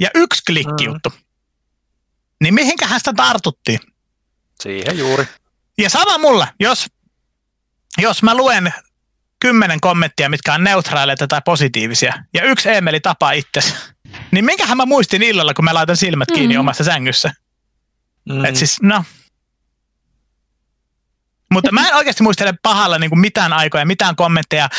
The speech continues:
Speaker 1: ö, ketään kommentoijia tai yhtään mitään. Mulla ei niinku yhtään negatiivista muistoa yhtään mistään, pelkkää, pe-, pelkkää positiivista. Kaikki, kaikki mun pään sisällä on kääntynyt positiiviseksi niinku kaikesta.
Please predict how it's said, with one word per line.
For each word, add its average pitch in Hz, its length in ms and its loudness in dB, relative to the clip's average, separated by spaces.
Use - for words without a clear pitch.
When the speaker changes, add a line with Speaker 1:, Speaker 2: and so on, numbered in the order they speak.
Speaker 1:
ö, 165 40 0
ketään 190 360 -2
kommentoijia 160 640 2
tai 156 140 0
yhtään 170 340 0
mitään. 147 240 0
Mulla 196 160 4
ei 202 60 2
niinku 196 200 0
yhtään 190 300 2
negatiivista 143 560 -2
muistoa 135 360 2
yhtään 131 340 -2
mistään, 123 320 -2
pelkkää, 143 380 -2
pe-, 180 140 -2
pelkkää 175 300 -2
positiivista. 131 560 -2
Kaikki, 202 260 -2
kaikki 220 240 0
mun 190 120 4
pään 156 180 0
sisällä 135 300 0
on 131 60 -2
kääntynyt 131 340 0
positiiviseksi 127 600 -2
niinku 120 180 -4
kaikesta. 127 400 -2